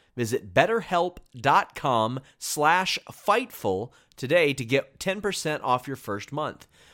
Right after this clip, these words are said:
That's BetterHelp, H E L P dot com slash fightful.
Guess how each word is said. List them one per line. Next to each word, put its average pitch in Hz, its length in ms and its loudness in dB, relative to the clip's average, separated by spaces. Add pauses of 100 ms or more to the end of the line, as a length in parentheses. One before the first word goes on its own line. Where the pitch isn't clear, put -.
(140)
That's 139 300 -4
BetterHelp, 123 840 0 (180)
H 175 360 -2
E 160 280 -8
L 135 240 4
P 98 440 2 (420)
dot 175 260 2
com 113 380 0 (100)
slash 143 720 -2
fightful. - 540 -6